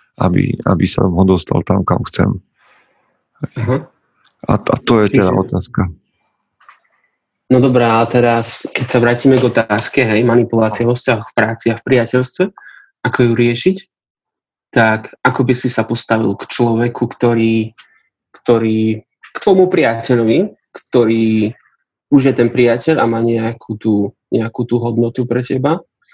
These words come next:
Speaker 2: a
Speaker 1: Mhm.
Speaker 2: určitým spôsobom ťa začne manipulovať. A ako vôbec zistíš, že ťa manipuluje? Ako to zistíš? Podľa čoho?
Speaker 1: V momente, keď sa cítiš diskomfortne,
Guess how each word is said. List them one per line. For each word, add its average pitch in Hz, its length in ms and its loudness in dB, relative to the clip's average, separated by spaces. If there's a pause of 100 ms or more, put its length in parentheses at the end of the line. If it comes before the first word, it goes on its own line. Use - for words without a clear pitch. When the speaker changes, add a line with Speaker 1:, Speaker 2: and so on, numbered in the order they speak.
Speaker 2:
a - 140 4
Speaker 1:
Mhm. 113 100 6
Speaker 2:
určitým 139 320 0
spôsobom 123 560 -6
ťa 120 160 -4
začne 117 320 -2
manipulovať. - 720 -4 (260)
A 175 320 0 (540)
ako 160 320 0
vôbec 135 320 2
zistíš, - 960 -6
že 123 240 -2
ťa 120 160 -4
manipuluje? 113 800 -4 (840)
Ako - 240 -2
to 127 80 0
zistíš? - 640 -4
Podľa 131 240 0
čoho? 123 240 -2 (1160)
Speaker 1:
V 117 180 0
momente, 139 400 4
keď 131 200 2
sa 110 120 0
cítiš 113 320 2
diskomfortne, 110 880 2